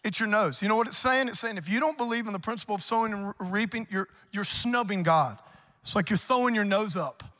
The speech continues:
"Oh, yeah, it's sowing and reaping stuff." You're, you're snubbing him. Come on, <laughs> don't be a snubber. Don't snub God. What you sow, you reap.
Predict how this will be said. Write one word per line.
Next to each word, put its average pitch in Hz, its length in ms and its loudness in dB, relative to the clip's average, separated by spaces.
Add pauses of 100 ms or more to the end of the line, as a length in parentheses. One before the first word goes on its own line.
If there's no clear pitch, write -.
(680)
"Oh, 160 160 4
yeah, 160 300 4
it's 165 100 0
sowing 156 320 0
and 151 80 -2
reaping 156 280 -4
stuff." 156 340 -8
You're, 175 260 -10 (400)
you're 160 100 -10
snubbing 175 520 -2
him. 127 120 -10 (1900)
Come 185 160 -6
on, 214 160 -2
<laughs> - 0 -
don't 160 240 0
be 175 60 4
a 226 100 -2
snubber. 160 600 0 (1400)
Don't 202 220 -2
snub 214 360 -2
God. 190 460 -4 (1800)
What 170 240 -6
you 160 340 -8 (100)
sow, 165 680 -2 (1160)
you 147 160 -6
reap. 135 360 -6